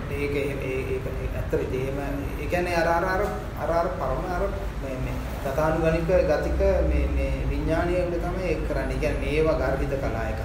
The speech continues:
මේවා මොඩර්න් නැහැ කියන. ලෝකේ හැම මොඩර්න් ආර්ට් එකක්. තබ්ලා කියන්නේ මේ උඩින් පාත් වෙච්ච මොඩර්න් ආර්ට් එකක්ද? නෑ. සියවස් ගානක් පැරණි සම්ප්‍රදායක්. ඒක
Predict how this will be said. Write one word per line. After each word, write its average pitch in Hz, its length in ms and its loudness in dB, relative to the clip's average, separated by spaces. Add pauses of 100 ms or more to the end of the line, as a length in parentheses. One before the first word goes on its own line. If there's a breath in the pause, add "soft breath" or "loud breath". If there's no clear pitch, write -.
(260 loud breath)
මේවා 170 420 4
මොඩර්න් 165 440 6
නැහැ - 260 0
කියන. - 260 -2 (720)
ලෝකේ 127 380 -4
හැම - 280 -4
මොඩර්න් 135 440 0
ආර්ට් 120 220 -2
එකක්. - 160 -2
තබ්ලා 156 340 2
කියන්නේ 151 400 2
මේ 123 220 0 (400)
උඩින් 151 320 0
පාත් 156 220 4
වෙච්ච 156 180 0
මොඩර්න් 156 380 4
ආර්ට් - 180 4
එකක්ද? - 240 0
නෑ. - 220 4 (640)
සියවස් 143 420 -2
ගානක් 160 360 0
පැරණි 165 280 0
සම්ප්‍රදායක්. - 580 2 (120)
ඒක - 160 0